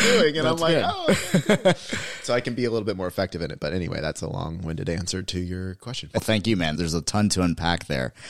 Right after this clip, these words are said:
Speaker 2: And this idea of living from your heart, I think, is really cool, especially the way that you came to understand it. Not, again, not just from a cognitive perspective, but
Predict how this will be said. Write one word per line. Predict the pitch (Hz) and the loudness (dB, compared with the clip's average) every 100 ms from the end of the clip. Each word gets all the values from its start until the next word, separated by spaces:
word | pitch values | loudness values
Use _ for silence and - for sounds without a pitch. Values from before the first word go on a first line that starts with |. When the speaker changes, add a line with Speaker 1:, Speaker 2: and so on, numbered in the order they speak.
| - - - | -16 -16 -4
Speaker 2:
And | 101 95 95 90 87 - _ - - | 2 6 6 4 2 -2 _ -20 -6
this | 90 85 | -2 2
idea | 87 85 95 95 | 2 2 4 4
of | 82 82 | 2 2
living | 92 95 | 2 2
from | - 85 | 2 0
your | 71 | 0
heart, | 76 85 53 | 2 0 0
I | |
think, | 73 82 76 | -4 -4 -4
is | 67 | -4
really | 76 71 | -4 -4
cool, | - 80 | -4 -4
especially | 71 92 87 104 | -2 -2 0 2
the | 82 | 2
way | 78 76 | 2 2
that | 64 | 0
you | 71 76 71 71 65 _ _ _ - | 0 2 2 2 -2 _ _ _ -10
came | - 101 90 | -2 2 2
to | 82 | 2
understand | 80 73 71 - 80 71 | 0 0 -2 0 0 -2
it. | - | -2
Not, | 87 90 - | 0 0 -2
again, | 92 80 | -2 0
not | 78 92 | 0 0
just | 82 87 | -2 -2
from | 92 | 0
a | 80 | -2
cognitive | - 87 78 73 | 0 0 0 -4
perspective, | - 71 - 73 71 65 - | -4 -4 -2 -4 -4 -6 0
but | 78 67 - | 0 2 -2